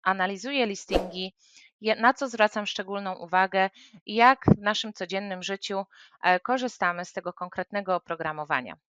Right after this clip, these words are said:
A więc do rzeczy. E, przejdę teraz na dzielenie się ekranem z Wami.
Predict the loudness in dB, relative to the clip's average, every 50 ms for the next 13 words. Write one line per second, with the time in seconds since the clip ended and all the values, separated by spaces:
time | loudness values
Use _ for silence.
0 | _ _ _ _ _ _ _ _ _ _ _ -20 -16 _ -6 0 0 0 0 0
1 | 0 0 0 2 2 0 -2 -2 -8 -12 -12 -14 _ _ _ _ -20 -20 -20 -20
2 | -20 -20 _ _ _ _ _ -2 0 2 4 4 6 6 6 6 4 4 2 _
3 | _ _ _ -6 0 2 2 2 2 0 0 2 2 2 2 2 -2 -2 0 0
4 | 0 0 0 -2 -2 -2 -2 -4 -4 -2 0 0 0 -2 -6 -8 -6 -4 -4 -4
5 | -2 -4 -6 -10 -10 -12